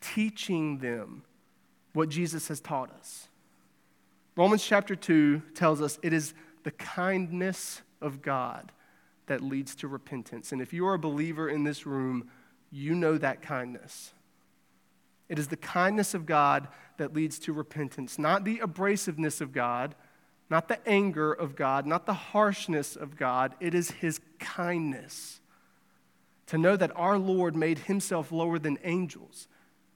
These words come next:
He, he left the throne of heaven and took on this human flesh, this weakness. He took on our weakness, and he looks at us and goes, "You are sinful and you are broken, and I want to redeem you. I want to mend your brokenness. I want you free from the burdens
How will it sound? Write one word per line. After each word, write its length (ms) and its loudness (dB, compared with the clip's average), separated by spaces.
He, 180 2
he 140 0
left 400 6
the 100 -4
throne 340 0
of 120 0
heaven 380 -2
and 140 -4
took 240 -6
on 200 4
this 160 0
human 460 -2
flesh, 360 -2
this 200 -2
weakness. 580 -4
He 100 -6
took 280 -8
on 140 0
our 160 2
weakness, 520 -2
and 100 -2
he 140 4
looks 400 -2
at 100 4
us 240 2
and 120 0
goes, 240 2
"You 120 -2
are 80 -2
sinful 680 0
and 140 0
you 120 0
are 80 4
broken, 600 -4
and 180 -2
I 140 2
want 300 -2
to 100 -6
redeem 420 -6
you. 220 -14
I 120 8
want 220 6
to 120 2
mend 380 6
your 100 2
brokenness. 680 0
I 60 4
want 260 2
you 80 -2
free 460 -4
from 240 -2
the 80 -2
burdens 540 0